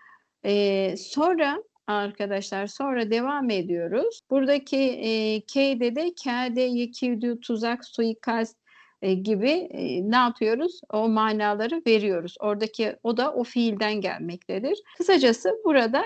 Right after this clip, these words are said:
cer mecrurumuz oldu ve bunun da şibih cümle olarak gelmiş olduğunu şuraya yazıyorum.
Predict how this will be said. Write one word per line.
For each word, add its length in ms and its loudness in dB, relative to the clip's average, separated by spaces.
cer 240 6
mecrurumuz 800 -4
oldu 440 -4
ve 200 0
bunun 300 -2
da 100 -2
şibih 480 -4
cümle 300 -4
olarak 420 -2
gelmiş 440 -2
olduğunu 440 -4
şuraya 400 -2
yazıyorum. 600 -2